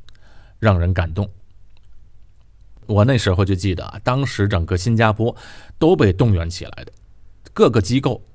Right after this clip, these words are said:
组织、政府部门、民间团体以及宗教团体，还有在新加坡工作的中国人和中国留学生们纷纷的慷慨解囊。我所在的教会，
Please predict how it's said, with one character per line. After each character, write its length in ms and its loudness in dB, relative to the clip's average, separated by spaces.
组 240 -4
织、 320 -2
政 200 2
府 140 0
部 140 2
门、 240 0
民 200 2
间 200 2
团 240 0
体 260 -6
以 120 2
及 160 0
宗 220 0
教 160 6
团 240 -2
体， 160 -12
还 240 2
有 100 4
在 180 4
新 220 -2
加 80 4
坡 160 2
工 220 0
作 120 4
的 120 4
中 180 -2
国 140 4
人 180 0
和 140 -2
中 180 -2
国 140 4
留 120 4
学 140 2
生 180 0
们 200 0
纷 240 -2
纷 180 0
的 140 0
慷 240 0
慨 140 -2
解 220 -6
囊。 220 -12
我 180 0
所 160 2
在 140 2
的 100 0
教 240 0
会， 240 -4